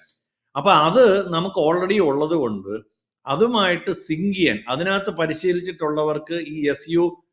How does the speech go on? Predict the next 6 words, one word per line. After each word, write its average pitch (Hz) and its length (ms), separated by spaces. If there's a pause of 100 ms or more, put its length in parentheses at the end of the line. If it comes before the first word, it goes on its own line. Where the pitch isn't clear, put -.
(140)
ഫിഫ്റ്റി 143 260
സെവൻ 170 400
ഇ 160 320
മേടിക്കുകയാണെങ്കിൽ 156 720
അതിനകത്തോട്ട് 156 640
മാറാനൊക്കെ 147 840